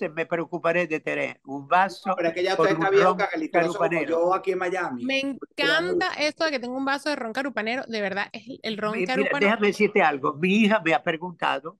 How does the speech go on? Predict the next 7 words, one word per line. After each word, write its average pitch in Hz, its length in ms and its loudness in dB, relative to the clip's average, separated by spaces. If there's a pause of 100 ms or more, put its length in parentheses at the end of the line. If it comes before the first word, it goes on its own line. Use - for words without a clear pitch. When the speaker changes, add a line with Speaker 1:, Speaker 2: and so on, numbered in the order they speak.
Speaker 1:
me 165 120 -6
ha 156 80 -4
pedido 175 480 -4 (220)
de 165 120 -2
llevarle 151 600 -2
un 175 180 -6
ron 170 400 0